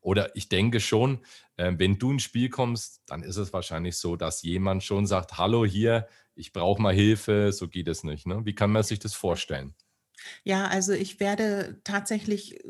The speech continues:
Speaker 2: empfohlen oder man findet mich. Ähm, ich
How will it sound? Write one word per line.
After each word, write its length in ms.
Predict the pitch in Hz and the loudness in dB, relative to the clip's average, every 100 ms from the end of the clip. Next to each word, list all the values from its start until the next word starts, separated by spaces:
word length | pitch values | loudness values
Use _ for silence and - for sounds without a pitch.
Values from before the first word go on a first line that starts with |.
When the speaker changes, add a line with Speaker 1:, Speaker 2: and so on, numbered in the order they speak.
| - - | -12 -4
Speaker 2:
empfohlen 640 | 202 202 196 190 226 269 | -4 0 0 0 0 -2
oder 220 | 220 202 | 0 0
man 180 | 196 196 | 0 0
findet 360 | 196 214 202 190 | 0 2 2 2
mich. 420 | 180 277 - - _ - - | -2 -2 -10 -20 _ -14 -8
Ähm, 400 | 196 190 190 - | -6 -4 -6 -4
ich 400 | 190 185 - | -6 -8 -16